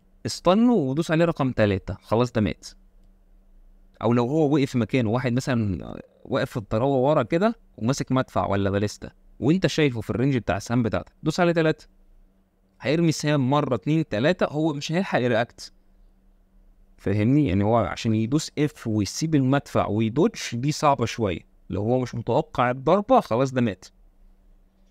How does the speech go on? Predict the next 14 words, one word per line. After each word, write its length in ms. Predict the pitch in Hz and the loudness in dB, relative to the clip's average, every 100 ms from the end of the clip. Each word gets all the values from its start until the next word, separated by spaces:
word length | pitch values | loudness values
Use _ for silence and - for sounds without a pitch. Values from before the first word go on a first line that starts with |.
| _ - _ - _ _ _ _ _ _ _ _ _ _ _ _ _ _ _ _ - | _ -20 _ -20 _ _ _ _ _ _ _ _ _ _ _ _ _ _ _ _ -2
اليونت 1200 | 127 131 131 131 127 123 123 120 120 123 185 185 | 2 4 4 4 4 2 2 0 0 2 2 2
اللي 180 | 156 139 | 2 2
وراهم 460 | 131 143 196 196 185 | 2 0 0 -2 -2
هتكون 560 | 139 - 180 202 196 | -4 -4 0 2 2
الامبيريال 760 | - 156 160 135 123 170 190 175 | 2 0 0 -2 -2 0 2 2
اركبيوزرز. 720 | 185 - 165 165 113 - - _ _ _ _ _ _ _ _ - _ _ - _ _ _ _ _ _ _ _ _ _ _ _ - | 0 0 -2 -2 -4 -6 -12 _ _ _ _ _ _ _ _ -20 _ _ -20 _ _ _ _ _ _ _ _ _ _ _ _ -2
الامبيريال 580 | 113 107 120 202 240 - | 2 2 2 2 2 2
اركبيوزرز 880 | 220 - 175 208 208 202 170 - - | -2 0 -2 -2 -2 -2 -4 -8 -8
فايدتهم 680 | 139 139 170 - 196 208 - | -2 0 -2 -4 -2 0 0
ان 200 | 120 120 | -2 -4
هم 280 | 160 185 | -2 0
لما 500 | 175 165 123 175 233 175 | 0 -2 0 2 2 2
بيعملوا 320 | 113 147 180 | 0 0 0
فولي، 260 | 160 190 | 0 0